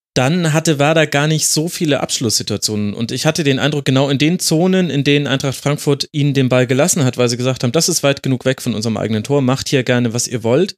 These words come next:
Aber ab dieser Linie, sagen wir mal dreißig Meter vorm Tor, da packen wir auf jeden Fall zu mit allem, was wir haben. Und da waren ja Fernandes und Toro. Das sind nicht die spielgestaltenden Sechser. Das könnte auch so vielleicht das größte Thema sein. Warum war auch zum Beispiel Hasebe da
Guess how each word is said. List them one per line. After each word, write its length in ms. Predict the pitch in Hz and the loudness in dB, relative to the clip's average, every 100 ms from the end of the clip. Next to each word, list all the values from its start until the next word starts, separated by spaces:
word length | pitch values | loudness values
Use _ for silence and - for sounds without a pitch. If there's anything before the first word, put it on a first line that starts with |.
| - | 0
Aber 340 | 131 131 123 | 2 2 2
ab 140 | 127 - | -2 -4
dieser 360 | 151 160 147 135 131 - _ _ _ _ - | -4 2 2 2 -4 -20 _ _ _ _ -2
Linie, 360 | 139 170 180 185 | 4 4 4 4
sagen 160 | 135 | 2
wir 100 | 139 | 2
mal 120 | 135 127 | 2 2
dreißig 360 | 120 147 147 | 2 2 2
Meter 260 | 143 147 147 | 2 2 0
vorm 280 | 143 135 131 | 0 0 0
Tor, 280 | 143 151 - | 0 0 0
da 140 | 135 127 | 0 0
packen 320 | - 143 139 | 0 -2 0
wir 120 | 139 | 0
auf 140 | 127 - | 0 -2
jeden 160 | 139 | -4
Fall 180 | 131 123 | 0 0
zu 200 | - 165 | 0 -2
mit 180 | 175 - | -2 0
allem, 200 | 123 127 | 0 0
was 200 | 123 - | 0 0
wir 100 | 113 | 0
haben. 180 | 135 170 | 2 0
Und 140 | 127 | 0
da 100 | 120 | 2
waren 160 | 120 127 | 2 2
ja 120 | 117 | 2
Fernandes 480 | 123 113 135 143 120 | 2 2 2 0 -2
und 120 | 110 | 0
Toro. 380 | 135 135 135 139 - - - - - | 0 2 2 0 -6 -14 -14 -16 -8
Das 160 | - 127 | -2 2
sind 120 | 165 | 4
nicht 180 | 202 - | 2 2
die 80 | 180 | 0
spielgestaltenden 800 | - 190 165 - 131 143 151 139 | 2 0 0 2 2 2 0 2
Sechser. 320 | 151 - 165 | 0 0 0
Das 160 | 127 - | 0 2
könnte 240 | 151 143 | 0 2
auch 40 | |
so 140 | 135 135 | 0 -2
vielleicht 300 | 139 135 135 | 0 0 -2
das 100 | - | -4
größte 380 | 135 139 - - | 0 0 0 -2
Thema 320 | 143 156 107 | 0 0 0
sein. 260 | 110 127 | 0 0
Warum 240 | 117 135 127 | 2 2 2
war 140 | 120 | 2
auch 120 | 123 | 0
zum 140 | - 117 | -2 -2
Beispiel 260 | 110 127 | -2 -2
Hasebe 380 | 107 104 123 131 | -2 0 0 0
da 220 | 110 107 | 0 0